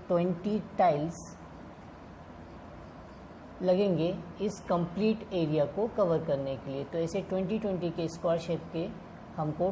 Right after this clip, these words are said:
tiles की ज़रूरत होगी, जिसका size होगा ट्वेंटी फ़ोर by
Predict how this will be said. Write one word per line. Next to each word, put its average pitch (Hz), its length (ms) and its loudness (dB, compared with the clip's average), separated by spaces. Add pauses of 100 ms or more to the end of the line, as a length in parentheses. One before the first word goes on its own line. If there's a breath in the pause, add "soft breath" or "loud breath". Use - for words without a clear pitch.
tiles 147 320 2
की 185 160 -4
ज़रूरत 143 440 0
होगी, 123 280 -6 (520)
जिसका 160 400 4 (760)
size 175 280 6
होगा 170 320 8
ट्वेंटी 165 480 0
फ़ोर 175 560 0 (360)
by 170 140 8